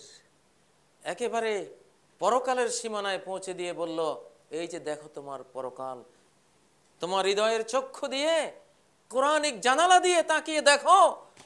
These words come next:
তোমার একটি জীবন সামনে আছে, যে জীবনের শুরু হবে কিন্তু কোনো শেষ নেই, সেটাই জীবন, সেটাকে বিশ্বাস করো।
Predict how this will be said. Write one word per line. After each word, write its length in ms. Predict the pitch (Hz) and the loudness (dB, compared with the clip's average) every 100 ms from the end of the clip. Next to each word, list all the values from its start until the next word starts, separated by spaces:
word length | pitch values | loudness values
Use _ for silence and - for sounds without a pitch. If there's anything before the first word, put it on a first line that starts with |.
| - | -4
তোমার 260 | 220 247 | 0 2
একটি 260 | 240 233 226 | 2 0 -8
জীবন 440 | 151 202 226 339 | -4 0 2 0
সামনে 380 | 320 269 254 247 | -2 -8 -8 -4
আছে, 440 | 208 - 185 165 - - | -6 -6 -12 -12 -14 -10
যে 140 | 180 | -6
জীবনের 400 | 190 196 185 190 | -4 -4 -6 -8
শুরু 380 | 170 - 254 320 | -8 -10 -8 -4
হবে 220 | 247 202 | -4 -4
কিন্তু 540 | 190 185 170 208 269 - - _ _ _ - _ | -8 -10 -8 -8 -6 -10 -16 _ _ _ -20 _
কোনো 180 | - 127 | -20 -18
শেষ 420 | - 226 262 - | -12 -8 -8 -10
নেই, 300 | 156 131 120 - _ - | -12 -12 -14 -18 _ -18
সেটাই 340 | 302 403 240 | -12 -8 -8
জীবন, 400 | 135 127 117 107 | -10 -12 -12 -14
সেটাকে 340 | - 156 147 | -18 -16 -14
বিশ্বাস 420 | 196 - - - - | -12 -14 -16 -18 -20
করো। 140 | - | -20